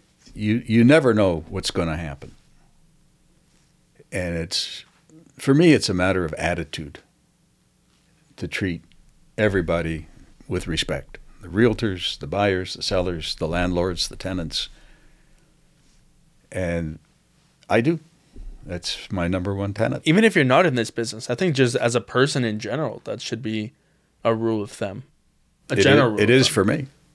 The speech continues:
Speaker 2: Yeah.
Speaker 1: It's a, it's a mantra that I, by which I live.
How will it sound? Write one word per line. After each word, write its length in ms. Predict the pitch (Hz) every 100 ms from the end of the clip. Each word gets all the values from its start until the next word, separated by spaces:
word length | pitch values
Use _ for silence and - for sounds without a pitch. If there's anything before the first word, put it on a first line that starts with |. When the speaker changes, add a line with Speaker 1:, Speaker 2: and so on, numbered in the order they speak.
| _
Speaker 2:
Yeah. 220 | 110 78 _ _ _ _ _ _ _ _ _ -
Speaker 1:
It's 300 | 95 82 -
a, 240 | 76 73 - _ - -
it's 180 | 104 95
a 40 |
mantra 440 | 87 95 - 110
that 180 | 87 85
I, 420 | 82 80 85 - 82
by 240 | 85 87
which 220 | 95 95
I 100 | 110
live. 380 | 98 127 127 -